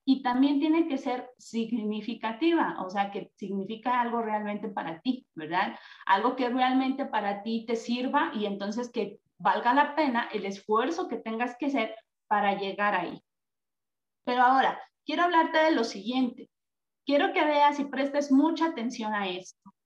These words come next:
El simple acto de manifestar por sí solo no te va a traer nada nuevo a tu vida, sino que tomar acción masiva y elevar tus estándares son lo que va a ser la clave para que cumplas tus metas. ¿Por qué te menciono esto?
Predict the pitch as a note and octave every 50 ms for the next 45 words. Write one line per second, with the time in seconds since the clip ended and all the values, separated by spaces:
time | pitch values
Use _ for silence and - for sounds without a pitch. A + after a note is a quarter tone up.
0 | _ _ _ _ - A3 A#3 A3+ - D#4 D#4 D#4 E4+ E4+ D#4 D4+ D4+ D4 - -
1 | D#4+ D#4+ D#4 D4 C4+ - G#3 G3+ G3 - G3 G3+ - - - - G#3+ G#3 G#3+ -
2 | - - B3+ A#3+ A#3 A3 - - C#4+ D#4 E4 - - - D4+ C#4+ C#4 C#4 C#4 C#4
3 | C#4 C4+ B3 - - C#4+ C#4+ C4+ C4 C4 - C4+ C#4 C4 B3+ C4 C4+ C4+ C4+ C4+
4 | C4+ C#4 D4 D4 D#4 D4 C#4 C4 B3+ B3+ B3+ B3+ B3+ - - G#3+ F3+ F3+ A#3 B3+
5 | C4 - F#3+ E3 - _ _ _ _ _ _ _ _ _ _ _ _ _ _ -
6 | - A#3+ A#3 A#3 A#3 A#3 - A#3+ A3 A3+ - - A3+ A3+ A#3 B3+ C4+ D4+ E4 F4+
7 | F#4+ E4 E4 - - D4 C#4+ D4 D4 D4 C#4+ C#4 - - A3+ A3+ G#3 F#3 - F#3+
8 | F#3 F#3+ F#3+ F#3+ A3 A#3+ - - D#4 D#4 D4+ C#4 - - C4 C4+ C#4 C#4 D4 D4
9 | D4+ D#4 D4+ - - C#4+ C#4+ D4 D#4 F#4 - - - _ _ _ G#3 G#3+ G#3+ G3+
10 | - - G#3 G3+ G#3+ A#3 A#3 B3+ C4+ C4+ C4 C4 C4 - - - B3+ B3 C4 C#4
11 | C#4 C#4 C#4+ C#4+ C4+ A#3 A3 G3 - G#3 G3 - G3+ G3 G3 A3 A3 - - -
12 | G3 - G3 F3+ E3+ E3 - - - _ _ _ _ _ _ _ _ _ _ _
13 | _ - C4 C4 C#4 E4+ F4 - G#4 G4+ F#4+ F4 D#4+ C#4+ C4+ C4 C4 B3+ B3 A#3+
14 | A#3 A#3 - - _ - -